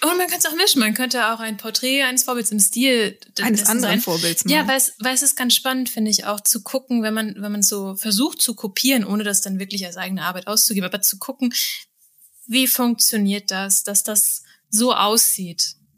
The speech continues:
Speaker 1: Das ist
Speaker 2: Da haben wir überhaupt nicht drüber
Speaker 1: interessant.
Speaker 2: gesprochen, ne? Also nur mal so, äh,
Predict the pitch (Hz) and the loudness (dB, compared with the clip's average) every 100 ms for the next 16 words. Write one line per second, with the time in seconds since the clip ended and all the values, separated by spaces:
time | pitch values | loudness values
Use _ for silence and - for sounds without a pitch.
0 | - - 226 247 190 185 226 277 - 165 | -4 0 2 4 2 2 2 2 0 -4
1 | 160 262 - 233 - 214 202 202 - 202 | -4 -6 -2 -2 0 0 0 0 -2 -4
2 | 196 180 196 262 _ - - 202 202 208 | -4 -4 -4 -4 _ -18 -6 -2 2 4
3 | 233 233 202 208 208 - 208 208 | 4 2 0 0 -2 -2 -4 -6